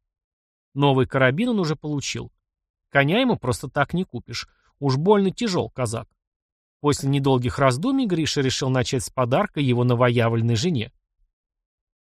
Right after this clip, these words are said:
Свернув к знакомой лавке, парень вежливо поздоровался с уже знакомой по прошлому визиту женщиной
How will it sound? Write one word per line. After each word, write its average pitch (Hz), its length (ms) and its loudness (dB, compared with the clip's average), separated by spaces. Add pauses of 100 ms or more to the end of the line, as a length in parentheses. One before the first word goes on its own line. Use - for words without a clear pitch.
(300)
Свернув 240 420 0
к 196 60 -4
знакомой 240 440 0
лавке, 277 380 0
парень 135 340 2
вежливо 120 340 0
поздоровался 147 720 0
с 180 100 -8
уже 190 180 0
знакомой 185 500 0
по - 140 -2
прошлому 151 420 -2
визиту 135 400 -2
женщиной 127 600 -2